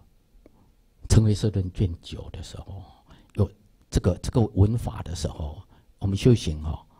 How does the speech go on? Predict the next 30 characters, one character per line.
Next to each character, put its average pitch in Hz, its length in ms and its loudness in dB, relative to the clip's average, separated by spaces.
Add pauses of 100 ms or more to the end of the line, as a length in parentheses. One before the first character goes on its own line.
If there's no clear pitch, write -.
(960)
解 95 180 6
门 90 140 2
行 95 200 0
门 82 160 -2
的 85 80 -2
时 - 140 -4
候， 76 320 -4 (340)
闻 104 240 4
声， 95 300 0 (880)
闻 120 180 2
声 123 200 4
妙 120 260 2
法 - 240 -12
的 - 100 -8
时 - 140 -6
候， - 320 -6 (200)
我 - 140 -6
们 85 160 -6
在 101 120 2 (140)
读 82 220 0 (140)
经 101 240 4
论 95 160 6
的 65 100 -8
时 - 140 -6
候， - 320 -6 (1200)
有 107 160 6
一 147 100 8
个 120 160 2 (240)
状 95 220 0
况 87 340 0